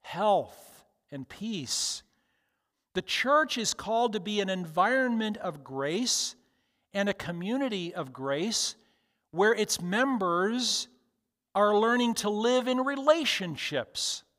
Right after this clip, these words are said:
of grace. It is in this community that we are called and enabled by Jesus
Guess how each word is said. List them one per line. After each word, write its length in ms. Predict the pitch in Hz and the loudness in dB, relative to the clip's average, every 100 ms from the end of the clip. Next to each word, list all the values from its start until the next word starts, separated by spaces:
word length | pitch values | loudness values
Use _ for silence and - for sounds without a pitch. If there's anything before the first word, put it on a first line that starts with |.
| - | -8
of 160 | 139 | -8
grace. 680 | 113 143 135 104 - - - _ _ _ _ _ _ _ _ _ _ _ _ _ _ | -6 -6 -6 -6 -8 -8 -10 _ _ _ _ _ _ _ _ _ _ _ _ _ _
It 140 | 208 226 | -2 0
is 160 | 233 | 2
in 180 | 208 196 | 2 0
this 240 | 262 294 - | 0 0 0
community 800 | 226 214 202 220 190 143 135 151 | -4 -6 -4 -4 -4 -4 -4 -4
that 160 | 151 147 | -6 -6
we 200 | 196 214 | -4 -2
are 140 | 190 | -2
called 640 | - - 202 214 220 226 220 | -4 -6 0 2 4 2 0
and 180 | 180 | -4
enabled 600 | 165 170 202 226 214 170 | -4 -4 -4 -2 -2 -2
by 240 | 170 170 165 | -2 0 -2
Jesus 840 | 135 - 208 233 160 139 147 - | -8 -10 -6 -4 -4 -4 -6 -6